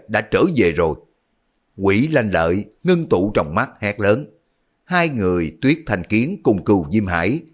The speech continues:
cũng đang ngã trên mặt đất, lại khinh bỉ giận mắng. "Bốn cái thằng ngu,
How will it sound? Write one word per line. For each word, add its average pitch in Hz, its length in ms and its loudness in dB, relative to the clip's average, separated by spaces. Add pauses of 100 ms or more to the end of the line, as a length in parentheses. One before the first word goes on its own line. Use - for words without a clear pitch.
(100)
cũng 147 240 0
đang 117 240 -2
ngã 80 180 -4
trên 92 200 -2
mặt 71 120 -10
đất, 117 180 -4 (340)
lại 107 320 -4
khinh 123 220 0
bỉ 87 180 0
giận 85 280 -4
mắng. 101 240 -4 (640)
"Bốn 190 280 2
cái - 80 -2
thằng 80 240 -6
ngu, 107 300 2